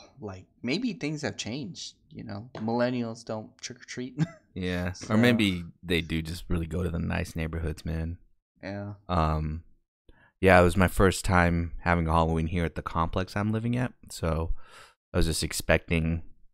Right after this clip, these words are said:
Speaker 2: you know, just the people in the complex would go around and trick or treat at everybody else's houses. We had candy. I turned on the front door, uh, the porch light, you know,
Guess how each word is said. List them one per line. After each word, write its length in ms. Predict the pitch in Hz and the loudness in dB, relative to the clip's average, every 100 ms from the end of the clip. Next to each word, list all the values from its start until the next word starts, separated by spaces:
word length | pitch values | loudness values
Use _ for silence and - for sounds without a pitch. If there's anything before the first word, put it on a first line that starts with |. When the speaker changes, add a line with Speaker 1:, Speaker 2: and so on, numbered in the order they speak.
| _ _ - - | _ _ -20 -12
Speaker 2:
you 120 | - 127 | -2 0
know, 100 | 127 | 2
just 240 | 127 98 | 2 0
the 60 | 95 | 4
people 260 | 104 95 | 8 8
in 60 | 90 | 8
the 40 | |
complex 520 | 85 87 85 82 82 | 6 2 2 2 0
would 120 | - 82 | -2 4
go 160 | 82 | 6
around 380 | 78 80 80 80 | 6 4 2 0
and 220 | 80 80 | -2 -6
trick 180 | - 80 | -6 -6
or 60 | 82 | -4
treat 160 | 80 | -2
at 60 | 80 | 0
everybody 260 | 80 80 | 0 -2
else's 260 | 78 76 78 | -2 -4 -6
houses. 500 | 76 78 - 80 80 - - - - _ _ - 87 | -4 -4 -2 -4 -4 -12 -18 -18 -18 _ _ -14 -4
We 160 | 98 | 2
had 220 | 87 69 - | 2 2 0
candy. 520 | - 95 90 90 85 | 6 6 6 4 2
I 60 | |
turned 320 | 80 - 85 80 | 2 -2 -2 0
on 140 | 80 | -2
the 80 | 76 | 2
front 340 | - 73 - | 2 2 -2
door, 280 | - 73 71 _ _ _ - | -6 -6 -8 _ _ _ -8
uh, 160 | 76 71 | -6 -6
the 120 | 78 | -6
porch 380 | - 92 95 - | -2 -2 -2 -4
light, 220 | 120 120 | -6 -4
you 120 | 127 | -4
know, 200 | 131 - | -2 -4